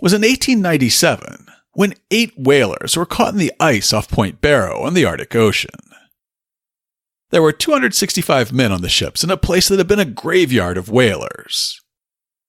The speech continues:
The Bear set out from Seattle in November, late in the year, to tackle the ice, and by December sixteenth reached Cape Vancouver on the Bering Sea,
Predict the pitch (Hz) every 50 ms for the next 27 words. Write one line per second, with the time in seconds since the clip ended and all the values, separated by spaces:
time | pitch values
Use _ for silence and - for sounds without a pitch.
0 | _ _ _ _ _ _ _ _ _ _ _ _ _ _ - 220 214 202 _ -
1 | 180 202 214 220 - - 180 156 143 135 - - 123 113 - - - 120 127 117
2 | 95 - - 64 98 92 87 - - - - 113 107 87 - - - - - 92
3 | - 139 180 214 220 - - 117 101 90 85 62 50 - - - - - 180 214
4 | 220 - 214 165 - 143 107 104 101 120 123 95 - - - - - - - -
5 | - - - - - _ _ _ _ - - 196 165 165 151 143 170 160 - 277
6 | 285 302 254 - - - 190 - - - - 151 101 - - - - - 196 240
7 | 233 - - - - - 285 285 - - 202 180 147 123 - - 196 165 117 -
8 | - - 85 98 110 135 143 131 101 95 87 87 95 - - - 170 147 98 -